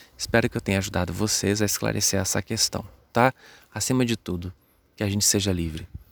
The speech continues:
Deus nos criou livre,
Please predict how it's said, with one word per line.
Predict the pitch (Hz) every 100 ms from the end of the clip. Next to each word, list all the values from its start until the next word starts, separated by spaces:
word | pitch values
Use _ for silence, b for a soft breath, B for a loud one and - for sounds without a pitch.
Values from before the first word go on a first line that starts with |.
| - - - - - - _ _ _ - - - - - -
Deus | 95 131 135
nos | 123
criou | - 117 123
livre, | 113 90 85 87